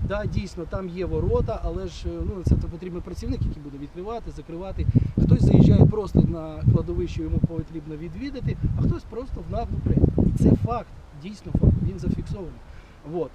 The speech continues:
Тому на даний час, якщо ви бачите, грузова машина просто не проїде. Тобто легкові проїжджають, грузова вже не проїде. Тобто є, е, на сьогоднішній день план заходів, які ми будемо втілювати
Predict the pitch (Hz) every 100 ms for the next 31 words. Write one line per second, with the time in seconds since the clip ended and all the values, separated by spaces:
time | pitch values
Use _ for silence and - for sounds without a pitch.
0 | - 190 220 196 170 196 202 185 185 240
1 | 254 190 - 190 180 233 214 180 180 190
2 | 196 202 196 - 220 - 208 - 175 185
3 | - - - 143 139 - - - - -
4 | - 160 165 170 175 185 175 143 156 151
5 | 160 240 285 254 - - - - 151 180
6 | 185 208 180 165 156 156 143 131 - -
7 | 196 156 165 151 - 214 262 247 180 170
8 | 170 160 175 180 202 190 170 - 185 175
9 | 247 277 - - - 185 170 147 175 240
10 | - 202 190 175 - 196 165 165 165 160
11 | 170 156 147 - - 196 180 151 156